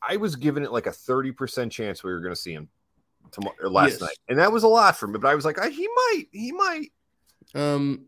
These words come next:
Speaker 2: U B S Arena is the Long Island Arena, right?
Speaker 1: Yeah.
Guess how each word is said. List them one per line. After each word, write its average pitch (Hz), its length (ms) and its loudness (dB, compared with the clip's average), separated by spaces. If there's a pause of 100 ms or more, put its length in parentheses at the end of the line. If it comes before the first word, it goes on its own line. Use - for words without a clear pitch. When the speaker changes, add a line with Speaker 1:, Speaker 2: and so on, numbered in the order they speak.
(280)
Speaker 2:
U 202 200 0
B 240 120 8
S 196 160 8
Arena 170 260 4
is 131 100 2
the 135 100 -4
Long 135 220 0
Island 123 280 -6
Arena, 123 260 -10
right? 143 260 -4 (680)
Speaker 1:
Yeah. 113 240 -2